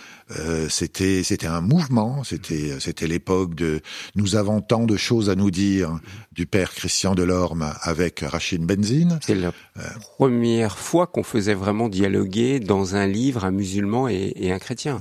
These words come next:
Speaker 1: Euh, oui, et un jeune musulman qui venait de Trappes. Euh, c'était passionnant.
Speaker 2: C'est vous qui l'avez publié, c'est
Speaker 1: Oui,
Speaker 2: vous
Speaker 1: oui.
Speaker 2: qui avez proposé ce,
Speaker 1: Oui, oui.
Speaker 2: ce travail-là.
Speaker 1: Oui, oui.
Speaker 2: C'était une époque, on va dire,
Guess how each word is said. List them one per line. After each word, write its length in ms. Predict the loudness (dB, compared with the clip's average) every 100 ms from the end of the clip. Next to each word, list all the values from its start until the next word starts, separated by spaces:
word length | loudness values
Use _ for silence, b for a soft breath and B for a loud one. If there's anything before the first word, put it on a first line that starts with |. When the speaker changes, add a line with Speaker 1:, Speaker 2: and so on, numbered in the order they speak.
| -6
Speaker 1:
Euh, 200 | -10 -10 -6
oui, 260 | -2 0 0
et 60 |
un 140 | 0 0
jeune 260 | 2 4
musulman 400 | 2 2 2 2
qui 160 | 0 -2
venait 240 | 0 0
de 100 | 0
Trappes. 400 | 0 -2 -4 -4
Euh, 320 | -6 -6 -6 -10 -12 B B B
c'était 260 | -10 -6 -4
passionnant. 420 | -2 0 2 4
Speaker 2:
C'est 60 | 4
vous 40 |
qui 120 | 4
l'avez 220 | 2 2 0
publié, 400 | -2 0 0 4
c'est 100 | 2
Speaker 1:
Oui, 40 |
Speaker 2:
vous 80 | 2
Speaker 1:
oui. 80 | 0
Speaker 2:
qui 100 | 0
avez 140 | -2
proposé 540 | 0 -2 0 0 -2
ce, 160 | -4 -4 -4 0
Speaker 1:
Oui, 160 | 0
oui. 200 | 0 -2
Speaker 2:
ce 140 | -4 -8
travail-là. 580 | -6 -4 -4 -4 -8 -6
Speaker 1:
Oui, 140 | -4
oui. 240 | -2 -4 -10 B B B B B
Speaker 2:
C'était 320 | -2 0 2
une 160 | 4 4
époque, 580 | 2 0 -2 -2 -10 -16 _ _ -12
on 60 | -6
va 80 | -4
dire, 280 | -2 -4